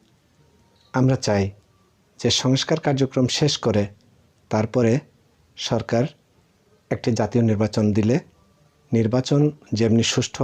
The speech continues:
অবাধ হবে, তেমনি সামনে কোনো সরকারই আর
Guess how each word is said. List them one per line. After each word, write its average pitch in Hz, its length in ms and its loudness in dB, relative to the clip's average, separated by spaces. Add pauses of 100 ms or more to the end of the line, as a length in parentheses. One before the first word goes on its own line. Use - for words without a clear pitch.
অবাধ 123 280 0
হবে, 147 160 2 (760)
তেমনি 127 320 4 (920)
সামনে 120 480 2 (720)
কোনো 127 160 2 (120)
সরকারই 117 400 0
আর 98 140 0